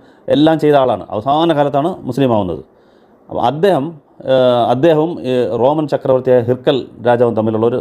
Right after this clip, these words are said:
സംഭാഷണം ഈ ബുഹാരിയിൽ ഏഴിൽ കാണാം. അപ്പം ഹിർക്കൽ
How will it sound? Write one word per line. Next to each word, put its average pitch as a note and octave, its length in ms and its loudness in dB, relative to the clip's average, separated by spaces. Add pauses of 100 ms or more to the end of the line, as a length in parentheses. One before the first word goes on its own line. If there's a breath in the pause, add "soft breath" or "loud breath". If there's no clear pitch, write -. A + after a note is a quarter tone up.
(100)
സംഭാഷണം C3 520 0
ഈ G#2+ 100 -12
ബുഹാരിയിൽ G#2+ 340 0 (180)
ഏഴിൽ G#2+ 260 2
കാണാം. E2 180 -6 (500 soft breath)
അപ്പം B2+ 200 2 (160)
ഹിർക്കൽ C#3+ 260 0